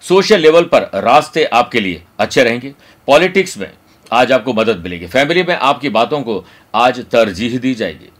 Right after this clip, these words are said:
Love पार्टनर और life पार्टनर के साथ Sunday पर यादों भरे पल आप जरूर बिताएंगे। बदलते मौसम का ख्याल रखें और ज्यादा से ज्यादा पानी पीने की कोशिश करें। Student, आर्टिस्ट और players,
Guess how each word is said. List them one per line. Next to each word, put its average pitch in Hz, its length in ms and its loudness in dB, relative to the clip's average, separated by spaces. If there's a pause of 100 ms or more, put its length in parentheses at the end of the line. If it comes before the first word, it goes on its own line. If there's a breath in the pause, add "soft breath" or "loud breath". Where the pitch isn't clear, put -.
(300 soft breath)
Love 127 240 4
पार्टनर 165 320 0
और 131 60 0
life 139 220 0
पार्टनर 139 200 2
के - 60 -12
साथ 123 140 0
Sunday 131 320 -2
पर 101 240 -4
यादों 120 380 2
भरे 117 160 0
पल 120 260 -2 (380 soft breath)
आप 117 200 2
जरूर 117 240 -2
बिताएंगे। 87 460 -8 (300 soft breath)
बदलते 170 360 2
मौसम 135 340 -2
का 120 100 0
ख्याल 127 260 2
रखें 131 220 -8
और 127 80 -6
ज्यादा 120 260 0
से 117 40 -4
ज्यादा 120 220 -2
पानी 123 280 -2
पीने 110 240 -6
की 107 100 -10
कोशिश 92 360 -12
करें। 82 260 -14
Student, 135 440 -4
आर्टिस्ट 123 360 0
और 117 80 0
players, 113 420 -2